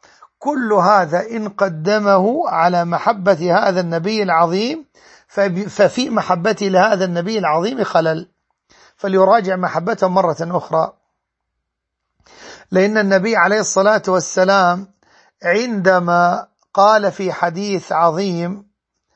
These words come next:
"يأتي على أمتي زمان يود الوا-، يتمنى، يود الواحد فيهم لو رآني بأهله وماله وولده"، بكل شيء،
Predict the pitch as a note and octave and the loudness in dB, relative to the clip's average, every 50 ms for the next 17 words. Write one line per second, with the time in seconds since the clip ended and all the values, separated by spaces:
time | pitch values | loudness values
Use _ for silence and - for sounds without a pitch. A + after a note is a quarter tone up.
0 | _ _ _ _ _ _ _ _ _ _ G#3+ G3 G#3 A#3 - - - - - - | _ _ _ _ _ _ _ _ _ _ 2 4 4 4 4 2 -2 -8 -8 -4
1 | G3+ F#3+ F#3+ E3 E3+ F#3+ G#3 G#3 G3+ G3+ G3+ G3+ F#3+ F3+ F3+ F3+ G3+ G3+ G3 G3+ | -2 0 2 2 2 2 2 4 4 2 2 2 -2 -4 -4 -2 -2 -2 -2 -4
2 | G3 F#3 E3+ D#3+ F3 E3+ F3 F3+ F#3+ G3+ G#3+ A3 G#3+ G3 F#3 F#3+ F#3 F3+ F3+ F#3 | -6 -6 -4 -2 -2 -2 -2 0 0 2 2 2 0 0 0 0 2 2 2 2
3 | G#3 A3+ A3 F3+ E3 D#3 D3+ E3 F#3 F3+ F3 E3+ E3+ F3 G3 G#3 G#3+ G#3 G3+ G#3 | 2 0 0 -2 -8 -8 -6 -4 -4 -2 -2 -2 0 2 4 4 4 2 0 -2
4 | G#3+ G#3 G#3+ G#3 G3+ A3+ A#3+ A3+ F#3 D3+ C#3+ D3+ F#3 F#3 G#3 G#3 G3+ G#3 G#3+ A#3+ | -2 0 -2 0 0 0 -2 -2 -4 -6 -8 -10 -12 -8 -2 0 2 2 4 4
5 | B3+ A#3 E3 D3 C#3 C#3+ _ - - - _ _ _ _ _ _ _ _ _ _ | 2 2 0 -4 -12 -20 _ -20 -20 -20 _ _ _ _ _ _ _ _ _ _
6 | _ _ _ _ - F#3+ F#3+ F#3+ G#3 A#3 A#3 - - F#3+ F#3 F#3+ D#3+ - A3 A#3 | _ _ _ _ -4 -2 0 2 4 4 4 4 2 -2 -2 -4 -4 -6 -6 -4
7 | G#3+ G3+ G3+ F#3+ F#3+ F#3+ F#3 F3+ F3 F3 - - G#3 G#3+ G#3+ G3+ F#3 F#3 F3 D#3+ | -4 -4 -2 2 2 4 4 4 4 2 0 2 2 2 2 0 -2 -4 -6 -4
8 | E3+ F3 - G#3 G#3 F#3 F3 E3+ F#3 E3+ D#3+ G#3+ A#3+ C#4 C4 - F3 D#3+ D#3+ E3 | -4 -2 0 0 0 0 0 -2 -4 -6 -6 -6 -6 -6 -4 -2 -2 0 0 0
9 | F3+ G3+ G#3+ A3+ A#3 A#3+ G#3 A3 G#3 F3+ F3 E3+ E3 D#3 D3+ D3+ D#3 D#3+ D#3+ - | 0 0 0 -2 -4 -6 -6 -4 -2 0 0 0 -2 -4 -6 -10 -10 -10 -10 -8
10 | - D#4 C#4+ C4 A3 F3 - - E3 D#3+ D3 - | -6 -4 -4 -4 -4 -6 -8 -10 -10 -12 -12 -14